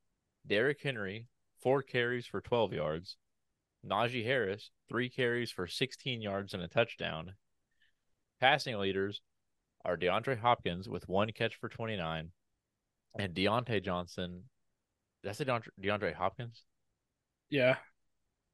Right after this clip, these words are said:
Speaker 1: The, and then Deontay Johnson for the Steelers with two catches for thirty-two.
Speaker 2: Who has, who has the touchdown?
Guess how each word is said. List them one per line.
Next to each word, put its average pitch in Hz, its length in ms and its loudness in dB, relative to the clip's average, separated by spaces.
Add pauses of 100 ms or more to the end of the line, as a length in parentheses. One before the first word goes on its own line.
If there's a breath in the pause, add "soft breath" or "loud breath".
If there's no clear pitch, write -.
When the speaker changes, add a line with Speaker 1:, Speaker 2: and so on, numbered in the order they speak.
(200)
Speaker 1:
The, 107 180 -4 (180)
and 92 140 0
then 92 140 -4
Deontay 104 420 2
Johnson 117 340 0
for 104 120 -8
the 95 60 -6
Steelers 98 380 -2
with 90 120 -18
two - 180 -8
catches 104 360 -4
for 98 160 -6
thirty-two. 101 520 -2 (840)
Speaker 2:
Who 202 60 12
has, 190 120 12
who 170 140 12
has 196 120 12
the 160 60 -2
touchdown? 131 440 6